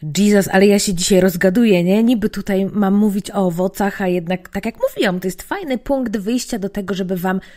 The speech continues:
opowiedzieć o różnych dziełach, e, sztuki i o wszystkim, co mi przychodzi, e, do głowy.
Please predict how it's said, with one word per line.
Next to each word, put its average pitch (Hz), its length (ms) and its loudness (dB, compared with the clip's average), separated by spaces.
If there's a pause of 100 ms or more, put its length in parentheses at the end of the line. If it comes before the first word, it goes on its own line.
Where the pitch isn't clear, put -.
(160)
opowiedzieć 185 580 -2
o 180 120 -2
różnych 196 520 0
dziełach, 170 520 -4
e, 165 160 -4
sztuki 170 500 -8 (240)
i 170 80 -2
o 170 40 -2
wszystkim, 180 400 -6
co 180 120 -4
mi 170 120 -4
przychodzi, 165 640 -6 (400)
e, 151 320 -6
do 156 160 -2
głowy. 156 560 -6